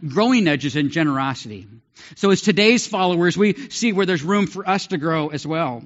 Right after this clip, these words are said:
I found a story, I think I've used it several years ago, but I, it, it, that refers to a well-known, you,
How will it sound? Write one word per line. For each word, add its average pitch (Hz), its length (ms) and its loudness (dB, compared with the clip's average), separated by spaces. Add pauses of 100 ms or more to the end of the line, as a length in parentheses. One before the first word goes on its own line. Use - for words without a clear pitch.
(600)
I 180 60 -2
found 247 240 4
a 208 60 2
story, 196 240 0
I - 20 0
think 240 200 0
I've 151 120 0
used 180 220 -2
it 165 80 -8
several 165 240 -2
years 160 200 2
ago, 131 220 -4
but 135 140 -4
I, 147 160 0 (200)
it, 190 160 -4
it, 202 340 -8
that 190 100 -4
refers 190 360 2
to 202 80 -2
a 170 40 0
well-known, 185 420 0
you, 214 140 -10